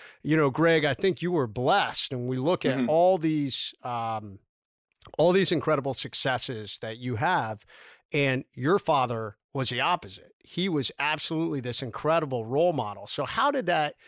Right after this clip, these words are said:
Speaker 1: shape you and impact your life and drive you to become who you are today?
Speaker 2: Yeah, when I,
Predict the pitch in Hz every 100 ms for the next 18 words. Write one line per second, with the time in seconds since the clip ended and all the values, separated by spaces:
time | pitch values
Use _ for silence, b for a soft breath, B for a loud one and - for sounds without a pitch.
0 | b - - 175 220 - 113 107 101 104
1 | B B 147 139 185 196 - 180 156 -
2 | 127 131 160 135 - 127 110 120 151 180
3 | 160 120 123 117 120 - 127 123 170 156
4 | 143 131 127 - 113 113 98 _ _ _
5 | _ _ _ _ _ _ _ _ _ _
6 | _ - 214 220 180 214 240 170